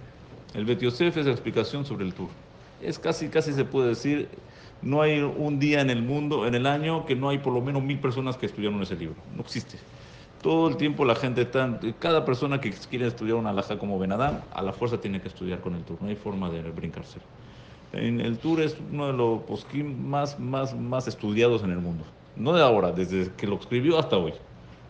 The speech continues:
No, ese libro no para de, de estudiarse y de imprimirse y salir y todo el tiempo, y no hay, no tiene fin eso, porque no existe estudiar una halajá sin estudiar el Tur.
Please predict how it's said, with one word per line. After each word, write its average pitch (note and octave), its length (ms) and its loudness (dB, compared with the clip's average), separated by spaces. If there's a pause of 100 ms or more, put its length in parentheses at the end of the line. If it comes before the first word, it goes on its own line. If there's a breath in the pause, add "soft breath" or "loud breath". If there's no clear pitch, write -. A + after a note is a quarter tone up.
(420)
No, C#3 260 2
ese D3+ 220 4
libro D3+ 180 4
no C#3+ 160 2
para C3+ 240 8
de, G#2 380 6 (280 loud breath)
de G#2 80 -2
estudiarse C3+ 600 4
y C3 80 4
de G#2+ 80 0
imprimirse C#3 720 0
y A2 160 2
salir B2+ 380 0
y B2+ 80 -2
todo - 160 2
el D3 60 2
tiempo, D3 220 0
y C#3+ 60 2
no D3+ 140 0
hay, C#3+ 240 2
no D#3+ 80 2
tiene D#3 200 2
fin A2+ 200 0
eso, F#2 180 -2
porque G2+ 300 -2
no D3+ 100 2
existe D#3+ 320 -2
estudiar A#2+ 300 0
una A#2+ 140 2
halajá G2 260 0
sin G2+ 180 -2
estudiar F2+ 240 -4
el E2+ 100 -4
Tur. D2+ 140 -12